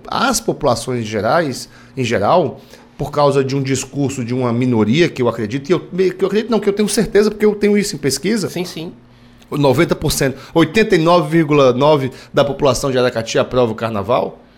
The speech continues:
Speaker 1: Oitenta e nove vírgula nove, então aí tem uma minoria barulhenta que vai pra internet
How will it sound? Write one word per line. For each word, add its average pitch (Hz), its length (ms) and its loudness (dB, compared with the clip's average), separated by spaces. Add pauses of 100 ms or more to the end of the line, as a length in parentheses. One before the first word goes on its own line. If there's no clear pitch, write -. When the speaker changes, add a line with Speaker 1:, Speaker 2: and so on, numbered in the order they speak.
(140)
Speaker 1:
Oitenta 214 500 0
e 170 40 2
nove 160 280 2
vírgula 139 240 0
nove, 156 320 0
então 170 220 -4
aí 175 140 -2
tem - 280 -8
uma 180 100 0
minoria 165 480 0
barulhenta 143 560 0
que - 120 -10
vai 139 140 2
pra 151 140 -4
internet 208 480 0